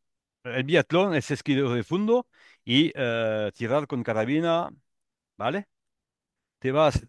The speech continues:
hay una zona para tirar. Es posible tirar,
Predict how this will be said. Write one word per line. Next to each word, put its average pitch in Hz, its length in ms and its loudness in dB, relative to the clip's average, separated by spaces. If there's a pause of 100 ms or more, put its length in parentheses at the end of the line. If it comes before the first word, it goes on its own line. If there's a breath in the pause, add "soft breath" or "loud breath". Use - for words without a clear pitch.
hay 113 480 0
una 156 180 0
zona 170 280 -2
para 135 200 0
tirar. 156 320 -2 (1040)
Es - 180 -12
posible 135 320 -6
tirar, 135 380 2